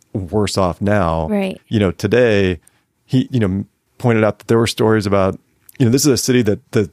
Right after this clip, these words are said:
Speaker 1: the elected officials supported Jim Jones, right? There were, they were, you know, raiding gay establishments in the fifties and sixties. They were reporting people as common. I mean, there were all kinds of things going on. So is the city actually really worse than it was? And his,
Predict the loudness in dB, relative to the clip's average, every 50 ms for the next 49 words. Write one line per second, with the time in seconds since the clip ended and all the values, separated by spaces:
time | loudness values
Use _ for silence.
0 | _ _ 0 0 0 0 0 0 0 0 0 0 -2 -2 -2 -2 -2 -2 0 0
1 | -2 -2 -2 -2 -4 -4 -2 -2 0 2 2 0 0 0 0 0 0 0 0 -2
2 | -2 -2 -4 -8 -12 -16 -10 -4 -4 -2 -2 -2 -2 0 0 2 2 2 2 0
3 | 0 -2 -8 -18 -20 -20 -20 _ _ _ -2 0 2 2 2 2 2 0 0 -2
4 | -2 -2 0 0 2 0 0 2 2 2 2 2 2 0 0 0 -2 -4 -8 _
5 | _ _ _ _ _ -2 0 0 0 0 -2 -2 -2 -2 -2 -2 -2 -4 -4 -6
6 | -6 -6 -6 -6 -4 -4 -4 -2 -2 -4 -2 -2 -4 -4 -4 -4 -6 -6 -6 -8
7 | -8 -8 -4 -2 -2 0 0 0 0 -2 -2 -2 -2 -2 -2 0 -2 -2 -2 -2
8 | 0 0 0 0 -2 -4 -6 _ -20 -20 -20 _ -4 -4 -4 -4 -4 -4 -2 -2
9 | 0 0 0 0 2 2 2 2 2 2 2 0 0 0 0 0 0 0 -2 0
10 | -2 -2 0 0 0 0 0 0 0 0 0 0 0 0 0 0 -2 0 0 0
11 | 0 0 0 -2 -4 -2 -2 0 0 -2 -4 _ _ _ _ _ _ _ _ _
12 | _ _ _ -2 0 0 2 2 2 0 0 -2 -2 -2 0 0 0 0 -2 -4
13 | -6 _ -4 -2 -2 -2 -2 -2 0 0 0 0 0 0 0 0 0 0 -2